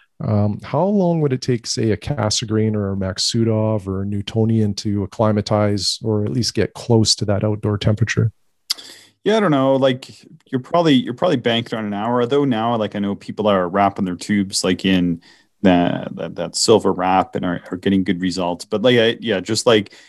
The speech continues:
Speaker 2: sort of naked, traditionally setting it up, you're, you're looking at least an hour, I would
Speaker 1: Mm-hmm.
Speaker 2: imagine.
Speaker 1: Mm-hmm.
Speaker 2: Um, I don't know what your thoughts are. Maybe forty-five minutes if it's not, if it's not too bad. But, uh,
Speaker 1: Yeah.
Speaker 2: but yeah, forty degree temperature drop.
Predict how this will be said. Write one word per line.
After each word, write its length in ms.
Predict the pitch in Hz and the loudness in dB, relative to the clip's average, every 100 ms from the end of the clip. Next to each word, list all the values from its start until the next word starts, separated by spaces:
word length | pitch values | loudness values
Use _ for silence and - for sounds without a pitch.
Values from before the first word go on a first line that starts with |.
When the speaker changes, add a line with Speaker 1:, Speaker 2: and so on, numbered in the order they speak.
| _ | _
Speaker 2:
sort 220 | - 139 120 | -4 2 2
of 140 | 101 | 2
naked, 480 | 117 127 123 123 101 | 2 2 2 0 0
traditionally 960 | - 107 101 - 113 104 107 104 98 _ | -2 0 0 -2 -4 -2 0 0 -2 _
setting 340 | - 117 104 98 | -2 2 2 2
it 80 | |
up, 300 | 95 95 - _ - _ _ _ - | 2 2 0 _ -20 _ _ _ 2
you're, 140 | 127 | 2
you're 220 | 120 127 | 4 2
looking 340 | 135 160 143 110 | 4 2 2 0
at 160 | 95 | -2
least 340 | 101 120 117 101 | -2 0 0 -2
an 100 | 87 | -4
hour, 420 | 85 87 85 - _ _ | -2 -2 -4 -10 _ _
I 80 | 113 | 4
would 100 | 110 | 4
Speaker 1:
Mm-hmm. 120 | 90 | 4
Speaker 2:
imagine. 440 | 82 85 85 87 - _ - | 0 -2 -6 -10 -12 _ -2
Speaker 1:
Mm-hmm. 60 | |
Speaker 2:
Um, 500 | 92 87 87 92 90 _ _ | 2 2 2 -2 -10 _ _
I 40 | 110 | 0
don't 80 | 110 | 2
know 60 | |
what 100 | 101 | 0
your 120 | 90 | -2
thoughts 340 | 92 98 87 104 | -4 -4 -4 -4
are. 60 | |
Maybe 280 | 107 135 117 | 2 2 2
forty-five 580 | 101 117 107 - 98 87 | 0 0 0 2 0 0
minutes 300 | 98 98 - | -2 -4 -4
if 100 | 95 | -4
it's 180 | 92 - | -4 -2
not, 240 | 92 87 | -4 -4
if 140 | 98 95 | -6 -6
it's 140 | - | -4
not 200 | 90 92 | -4 -4
too 120 | - | -4
bad. 340 | 95 87 87 90 | -2 0 -2 -2
But, 180 | 90 - - | -8 -8 0
uh, 240 | 92 85 - _ _ _ | 0 0 -6 _ _ _
Speaker 1:
Yeah. 140 | 104 101 | -4 2
Speaker 2:
but 80 | 135 | 4
yeah, 160 | 120 | 4
forty 380 | 101 - 135 135 | -2 -2 2 2
degree 240 | 131 131 | 2 -2
temperature 400 | 120 113 104 101 | -2 -4 -4 -6
drop. 400 | 107 107 104 98 | -4 -2 -2 -4